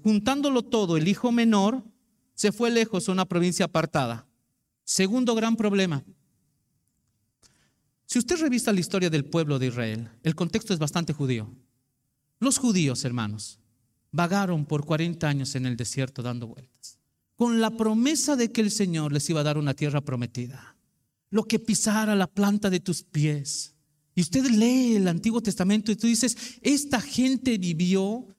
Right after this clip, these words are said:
con la firme esperanza de que el Señor les daría la tierra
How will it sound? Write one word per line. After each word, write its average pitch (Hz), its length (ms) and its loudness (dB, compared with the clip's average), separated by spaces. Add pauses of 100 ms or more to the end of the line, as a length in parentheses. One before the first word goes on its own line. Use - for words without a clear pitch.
(200)
con 208 200 4
la 202 100 2
firme 359 420 0
esperanza 190 580 0
de 170 120 0
que - 100 -2
el 175 100 2
Señor 202 540 0
les 254 160 0
daría 208 380 2
la 185 120 0
tierra 175 640 0